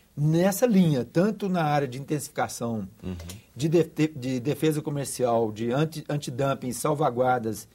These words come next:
Speaker 1: e medidas compensatórias, é, também na área de circunvenção, que é conhecida triangulação,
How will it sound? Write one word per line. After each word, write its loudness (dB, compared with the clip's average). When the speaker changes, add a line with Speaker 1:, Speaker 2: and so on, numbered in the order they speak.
Speaker 1:
e -6
medidas -2
compensatórias, -4
é, 4
também 2
na 4
área 4
de -2
circunvenção, 0
que -4
é 4
conhecida -6
triangulação, -2